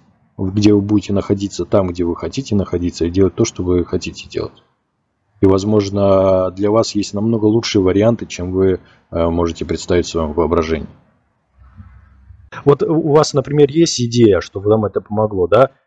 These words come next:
И у вас уже, так скажем, э, э, за стол переговоров восстали ваше сознание, да, и ваше эго. За с-, за стол переговоров они сели. И вы ему говорите, что вот, э, я вот буду делать так, у меня будет вот делать это.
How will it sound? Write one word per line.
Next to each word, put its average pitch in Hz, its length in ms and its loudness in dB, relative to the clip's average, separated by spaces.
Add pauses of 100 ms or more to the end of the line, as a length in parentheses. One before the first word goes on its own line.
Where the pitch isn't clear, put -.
И 107 140 0
у 117 120 0
вас 147 240 2
уже, 110 260 4
так 95 180 -2
скажем, 92 400 -4
э, 90 640 2 (320)
э, 95 240 2
за 110 160 4
стол 143 240 4
переговоров 120 720 6
восстали 92 500 -4
ваше 90 640 2
сознание, 117 760 2
да, 104 180 4
и 104 60 6
ваше 107 280 0
эго. 82 340 -4
За - 80 -18
с-, - 340 -10
за 107 120 -2
стол 127 240 0
переговоров 101 760 0
они 87 160 -8
сели. 85 320 -8 (240)
И 180 80 2
вы 196 100 6
ему 180 180 4
говорите, 135 420 4
что - 180 -2
вот, 135 180 2
э, 127 580 2
я 120 200 4
вот 117 140 2
буду 117 200 0
делать 117 320 4
так, 156 200 0
у 110 60 0
меня 113 160 2
будет 104 240 -4
вот 95 100 -6
делать 90 300 -2
это. 78 120 -6